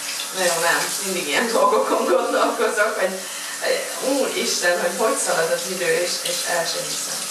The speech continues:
Hogy csak pislantok egyet, és már ki is repültek. Én ettől félek a legjobban. Így hagynak engem,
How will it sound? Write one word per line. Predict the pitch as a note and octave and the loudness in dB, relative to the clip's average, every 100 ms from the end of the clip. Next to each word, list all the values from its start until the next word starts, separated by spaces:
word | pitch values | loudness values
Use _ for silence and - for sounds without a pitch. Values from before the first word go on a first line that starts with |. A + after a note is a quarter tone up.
| - - - - - - - - - - - - - - - - - F#3+ | -8 -8 -8 -8 -6 -6 -6 -4 -4 -4 -6 -6 -6 -6 -6 -8 -8 -6
Hogy | F#3+ G3+ | -2 0
csak | G3 - - - - - - - - - | 0 -2 -4 -6 -6 -6 -6 -6 -6 -2
pislantok | C4 B3 G#3+ F#3+ F#3+ G3 | 0 2 2 2 0 0
egyet, | G3 F#3+ G3 F#3+ | 2 2 0 0
és | F3 - F3+ | 0 -2 0
már | D#3+ - - - - - - - - - - - - - - - - - | 0 0 -4 -6 -6 -6 -6 -6 -6 -6 -6 -6 -6 -6 -6 -6 -8 -4
ki | F#3+ | -2
is | D#3+ - | 0 0
repültek. | - - - - - - - - - | 0 -2 -4 -4 -4 -4 -4 -6 -4
Én | G3 | -2
ettől | F#3 F#3 F3+ - | -2 -2 -4 -4
félek | E3 - - - - - | -2 -2 -2 -4 -6 -4
a | |
legjobban. | E3+ D#3 D3+ D3+ D3+ - - - - - - - - F3+ | -4 -4 -4 -4 -4 -4 -6 -6 -6 -6 -6 -6 -6 -6
Így | F3 | -4
hagynak | F#3 F3+ F3 E3+ - - - - - - - - | -2 -2 -2 -2 -4 -8 -8 -6 -6 -6 -6 -4
engem, | G#3 A#3 A3+ A3+ | -2 -2 -4 -4